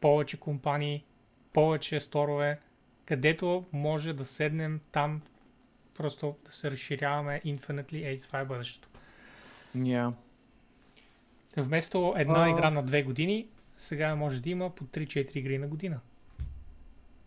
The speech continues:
Speaker 1: И ние може само
Speaker 2: Със
Speaker 1: да
Speaker 2: сигурност,
Speaker 1: печелим от това.
Speaker 2: дори, дори да се окаже, да я знам, Fallen Order две, последния проект на И Ей в Star Wars вселената,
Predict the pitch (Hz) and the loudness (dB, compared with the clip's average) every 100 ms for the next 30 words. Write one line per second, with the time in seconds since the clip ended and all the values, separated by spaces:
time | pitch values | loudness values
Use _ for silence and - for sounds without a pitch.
0 | - - - - - 170 151 151 151 151 | -20 -20 -20 -20 -8 -4 -2 0 -2 -2
1 | 156 156 196 196 139 127 120 117 123 131 | 0 2 2 4 4 2 -2 -2 0 -2
2 | 127 - - - - - - 123 113 127 | -6 -12 -20 -20 -20 -20 -20 -10 -6 -4
3 | 135 120 117 113 - - - - 113 110 | -2 -2 -2 -4 -10 -20 -4 0 0 0
4 | 113 107 95 117 107 101 98 - 131 117 | 0 0 0 0 -2 -4 -6 2 4 4
5 | 117 117 110 113 143 - 107 101 - - | 2 0 0 -2 -4 -6 -4 -4 -6 -16
6 | - - - 110 107 107 101 - 95 - | -8 -6 -4 -4 -4 -6 -6 -4 -4 -4
7 | 107 - 107 101 104 107 - 113 104 110 | -8 -4 -2 -2 -2 -4 -4 -2 -2 -2
8 | - 120 165 175 | 0 2 0 -2